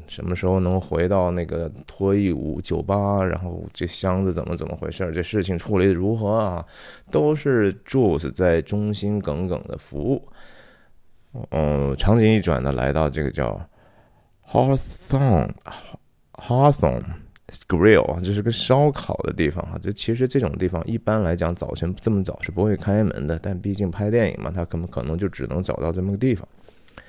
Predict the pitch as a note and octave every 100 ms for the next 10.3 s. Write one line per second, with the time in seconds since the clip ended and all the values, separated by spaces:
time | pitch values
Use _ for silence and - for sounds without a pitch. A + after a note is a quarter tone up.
0 | - - - - - - - C3+ A#2+ B2
1 | A#2+ A#2+ A#2+ G2 D#2 B1 A1 - - _
2 | - F2+ F#2+ A2 F#2 E2+ - F#2 A#2 D#3+
3 | D#3 F#2 G#2 G#2 - E2+ B2 G#2+ D#2+ A#1
4 | - - - - C2 E2 C#2+ C#2+ - -
5 | - - - F#2 D2 D2 D#2 D2 G2 D#2
6 | A#1+ A#1 C#2+ D2+ C#2 C#2 D2+ C#2+ F2 F#2
7 | G#2+ A2 E2 G1+ - - - F2 D#2 F2
8 | D2+ C2 G#1+ C2+ D2+ D2 D2 C#2+ D2+ D2
9 | - B1 C#2 B1 - - C2 B1+ G#1+ B1+
10 | D#2+ C2+ -